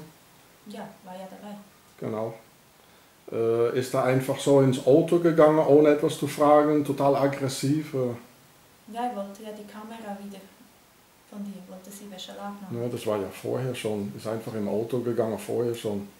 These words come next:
Speaker 1: Hm.
Speaker 2: um irgendwie eine Wasserspritzpistole von den Kindern zu holen, weißt du noch?
Speaker 1: Ja.
Speaker 2: Ähm, wie lange schätzt du, haben sie uns da verhaftet gehabt, ne?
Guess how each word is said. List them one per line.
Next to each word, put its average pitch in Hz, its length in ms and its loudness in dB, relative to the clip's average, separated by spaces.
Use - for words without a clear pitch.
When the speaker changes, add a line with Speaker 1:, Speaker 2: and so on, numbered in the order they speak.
Speaker 1:
Hm. - 140 -18
Speaker 2:
um 98 120 -8
irgendwie 104 380 -4
eine 92 160 -6
Wasserspritzpistole 107 1000 -6
von 104 140 -6
den 101 120 -6
Kindern 101 380 -6
zu - 120 -10
holen, 98 220 -6
weißt 117 180 -6
du 104 40 -8
noch? - 440 -16
Speaker 1:
Ja. - 60 -10
Speaker 2:
Ähm, 101 640 -6
wie 131 380 2
lange 131 340 4
schätzt - 480 2
du, 127 160 4
haben 131 240 2
sie 120 120 -2
uns 117 260 -2
da 127 120 4
verhaftet 135 640 -4
gehabt, 170 420 -2
ne? 123 140 -6